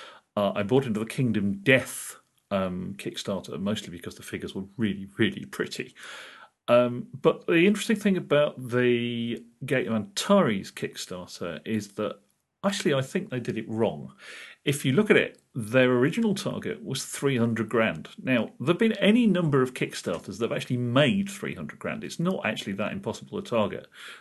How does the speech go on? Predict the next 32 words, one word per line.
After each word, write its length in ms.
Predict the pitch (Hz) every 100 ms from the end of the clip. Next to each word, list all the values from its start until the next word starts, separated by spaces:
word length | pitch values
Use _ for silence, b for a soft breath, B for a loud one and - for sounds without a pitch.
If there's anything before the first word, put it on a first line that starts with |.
| B
There 120 | 117
seems 300 | 208 - 160 147
to 40 |
be 80 | 104
quite 400 | - 160 131 -
a 40 |
fair 360 | 113 - 175 165
amount 240 | 123 113
of 140 | - 101
will 180 | 117 107
and 100 | 98
disposable 580 | 101 - 117 101 101
income 400 | 98 98 90 85 - -
among 240 | 98 101
the 60 | 95
War 160 | 101
Games 260 | 101 95 98
and 80 | 92
miniature 300 | 98 98 -
figures 260 | 104 98
community, 560 | - 98 92 90 101 95 B B B -
and 80 |
it's 100 | 127
perfectly 400 | - - 180 -
possible 380 | 117 160 151 113
to 100 | 101
raise 300 | 95 87 90
that 200 | 92 78
kind 220 | - 95
of 80 | 92
money. 260 | - 73 76 B B B B - - -
But 260 | 131 -